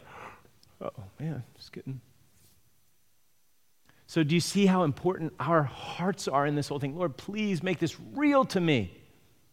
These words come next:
And I don't say that looking down my nut, like, "What's wrong with the rest of you?" I'm saying, "I've gotta fight my stupid cold heart," because oftentimes the excellencies don't, I don't experience them as so excellent. And other things call my attention away, and they're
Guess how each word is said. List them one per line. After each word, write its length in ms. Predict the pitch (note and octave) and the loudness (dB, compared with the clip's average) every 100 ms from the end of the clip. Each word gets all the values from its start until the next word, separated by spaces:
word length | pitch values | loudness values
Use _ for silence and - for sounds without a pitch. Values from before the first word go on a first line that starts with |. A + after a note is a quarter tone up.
| _ _ _ _ | _ _ _ _
And 100 | C#3 | 0
I 60 | F3 | 2
don't 160 | G#3+ D3+ | 2 2
say 120 | D3+ | 4
that 180 | B2+ A#2 | 4 4
looking 240 | C#3 C#3 | 2 4
down 200 | C3+ C3 | 6 4
my 140 | A#2+ | 2
nut, 160 | A2+ B2+ | 0 -4
like, 120 | G2+ | -8
"What's 140 | C#3+ A#2+ | -10 -6
wrong 160 | A#2+ | -4
with 80 | B2 | -4
the 80 | - | -8
rest 220 | B1 - | -12 -10
of 100 | D#2+ | -10
you?" 120 | E2 - - - - | -10 -14 -20 -20 -4
I'm 140 | C#3+ D#3+ | -2 2
saying, 240 | E3 C3+ | 2 2
"I've 140 | C3+ E3+ | 2 0
gotta 180 | E3 A2 | 2 2
fight 240 | B2 G#2+ | 0 -2
my 120 | G2+ | -4
stupid 420 | F#2+ - A#2+ G#2+ - | -8 -6 -6 -6 -6
cold 220 | A#2+ G#2+ | -4 -2
heart," 240 | A2 C3+ | -2 -2
because 220 | B2+ A2+ | -4 0
oftentimes 420 | B2+ D3 B2+ A2 G#2 | 2 2 0 -4 -2
the 120 | G#2 | 0
excellencies 520 | D3 - A2+ G2+ F#2+ | -2 -2 -8 -6 -6
don't, 260 | - C3+ - - - - | -2 -2 -4 -16 -20 -6
I 60 | C#3 | -2
don't 160 | C#3+ | 0
experience 420 | A2 - D3+ E3+ - | 0 -4 -4 -2 -2
them 160 | A2 | -2
as 80 | G2+ | -2
so 160 | - B2+ | -2 0
excellent. 480 | C#3+ - D#3+ F#2+ - - _ - - | 0 -2 -6 -6 -10 -20 _ -20 -6
And 120 | A#2+ B2 | 2 4
other 200 | D#3+ F3+ | 6 4
things 420 | C3+ A#2 A#2 - - _ | 2 -2 -4 -10 -20 _
call 220 | - B2+ | -6 -2
my 160 | C3 B2+ | 0 0
attention 460 | A#2 - D3 - A#2 | -2 -2 -2 -2 -2
away, 420 | G#2+ G#2 B2 A#2+ - - - _ _ | 2 4 4 2 -8 -20 -20 _ _
and 180 | C3 B2+ | 0 2
they're 320 | C#3 C#3+ C#3+ | 2 2 -2